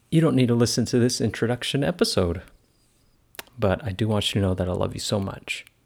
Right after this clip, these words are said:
For those of you who don't know me or why I made this podcast, my name is Roy Matsunaga. I'm a father, uh, brother, son, and I'm a Christian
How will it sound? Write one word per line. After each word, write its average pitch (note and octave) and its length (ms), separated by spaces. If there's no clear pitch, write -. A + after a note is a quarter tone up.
For - 160
those C#3+ 260
of C3+ 100
you C3 260
who A2 260
don't A#2+ 320
know G#2+ 200
me G2+ 420
or G#2 260
why G2+ 260
I - 20
made F#2+ 240
this G2+ 160
podcast, G#2 840
my G#2+ 180
name B2 380
is G2+ 420
Roy B2 480
Matsunaga. A#2 840
I'm G2+ 160
a G2 40
father, C#3+ 720
uh, G2+ 180
brother, C3+ 640
son, C#3 600
and A#2 280
I'm A#2 120
a B2 60
Christian - 600